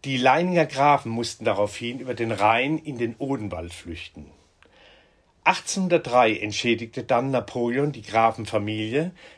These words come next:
mit dem ehemaligen Klostergut in Amorbach im Odenwald, in dem die Nachfahren der Grafen von Leiningen heute noch leben. Heute ist die Burgruine Hardenburg ein beliebtes Ausflugsziel für Groß und Klein.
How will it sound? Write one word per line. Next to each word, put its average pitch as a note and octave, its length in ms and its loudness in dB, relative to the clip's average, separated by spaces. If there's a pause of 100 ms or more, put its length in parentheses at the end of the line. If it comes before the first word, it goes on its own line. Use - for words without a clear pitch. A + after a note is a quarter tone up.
mit B2 160 -4
dem A#2+ 200 -2
ehemaligen C#3 580 0
Klostergut A#2+ 880 -2 (320)
in A#2+ 200 -6
Amorbach A2+ 640 2
im A2+ 200 -10
Odenwald, F2 760 -8 (1080)
in C3 140 -6
dem C#3+ 220 2
die C3+ 120 -4
Nachfahren C3 640 2
der G2 120 -2
Grafen G2 460 -2
von G#2+ 200 -6
Leiningen G#2+ 720 -2
heute A#2 260 2
noch A2 220 -6
leben. F2 420 -14 (1300)
Heute D#3 240 6
ist - 180 -6
die C3+ 80 -4
Burgruine G2+ 720 -2
Hardenburg G2 600 -2 (260)
ein A#2+ 220 -2
beliebtes D3 540 -4
Ausflugsziel A#2+ 920 -4
für A#2+ 160 -8
Groß A2 380 -4
und A2+ 100 -10
Klein. D#2+ 460 -8